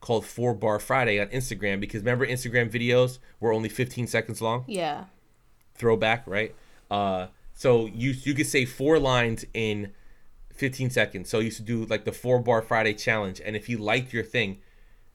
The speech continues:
Speaker 1: like, he would pick a topic or something, and then it ended up just being random. Like, you could rap about whatever you want.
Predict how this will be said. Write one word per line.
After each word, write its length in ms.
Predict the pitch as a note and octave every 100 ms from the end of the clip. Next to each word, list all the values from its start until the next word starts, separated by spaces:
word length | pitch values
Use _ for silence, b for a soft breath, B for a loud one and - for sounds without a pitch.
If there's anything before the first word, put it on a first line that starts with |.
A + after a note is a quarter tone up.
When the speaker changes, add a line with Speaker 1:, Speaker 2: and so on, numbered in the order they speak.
| b
Speaker 1:
like, 140 | B2 C3
he 120 | D#3+
would 180 | D#3 -
pick 180 | E3+ C#3+
a 60 |
topic 500 | B2+ C3 A#2+ F2+ E2+ - - - - - - - -
or 120 | G#2+
something, 460 | - A#2 G2 G2 F2 - B
and 100 | A#2
then 80 | C#3
it 60 |
ended 180 | C#3+ D#3
up 80 | D3
just 180 | C3 A#2+
being 340 | C3+ B2+ A2+ G2+
random. 300 | B2 G#2 G2
Like, 80 | G2
you 60 |
could 240 | G#2 - -
rap 220 | A#2+ A2+
about 220 | A2+ G2+
whatever 180 | A2 B2
you 140 | A#2 G2+
want. 240 | F#2+